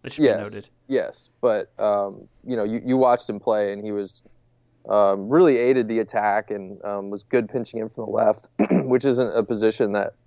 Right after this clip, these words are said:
Speaker 2: is, you know, in ready supply on this team. So I figured at the very least having him to come off the bench late would have been good. But,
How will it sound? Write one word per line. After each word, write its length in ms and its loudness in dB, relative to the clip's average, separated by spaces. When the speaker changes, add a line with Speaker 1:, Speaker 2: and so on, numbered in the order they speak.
Speaker 2:
is, 260 -6
you 80 -6
know, 180 0
in 220 0
ready 240 4
supply 540 0
on 80 -6
this 140 -12
team. 260 -10
So 120 -12
I 60 -6
figured 400 -6
at 60 -14
the 60 -8
very 200 6
least 240 4
having 280 0
him 220 -6
to 80 -8
come 180 -2
off 160 -2
the 60 -14
bench 380 -2
late 340 0
would 140 -6
have 160 -10
been 200 -8
good. 400 0
But, 240 -2